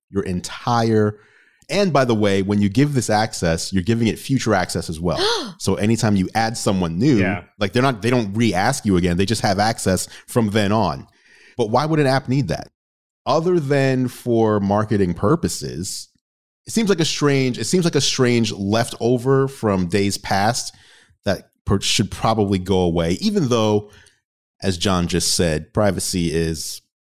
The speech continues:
Speaker 1: I like how Apple's trying to at least do something in this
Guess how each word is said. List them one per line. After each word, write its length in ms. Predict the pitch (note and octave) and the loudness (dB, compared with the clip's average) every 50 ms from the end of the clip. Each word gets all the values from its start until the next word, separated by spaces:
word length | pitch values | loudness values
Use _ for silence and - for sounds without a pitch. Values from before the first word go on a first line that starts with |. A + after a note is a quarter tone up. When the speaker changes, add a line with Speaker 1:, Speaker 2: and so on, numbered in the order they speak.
| _ _ _ _ - | _ _ _ _ -8
Speaker 1:
I 80 | C3+ | -6
like 260 | C3+ C#3+ F3 G3+ G#3 - | -4 -2 0 -2 0 0
how 140 | G#3 E3+ - - | -2 -2 0 0
Apple's 320 | C3+ D3 - - D3+ - | -2 0 0 0 -2 -2
trying 260 | - - D#3 C#3+ C#3+ C#3 | -2 0 0 0 0 2
to 120 | - B2+ | 0 0
at 100 | F#2+ G2 | 0 0
least 440 | G#2+ A#2+ D3 D3 C#3 - - - G2 | 0 -2 -2 -2 -4 -8 -14 -10 -6
do 140 | G#2 A#2 A2 | -4 -4 -2
something 720 | - - - - - A2+ D3 F3+ - - F3+ F3 E3+ E3+ | -2 -4 -4 -4 -2 0 0 0 0 2 2 2 2 2
in 160 | D#3+ E3 D#3+ | 0 0 -2
this 160 | D#3+ D3+ | -4 -4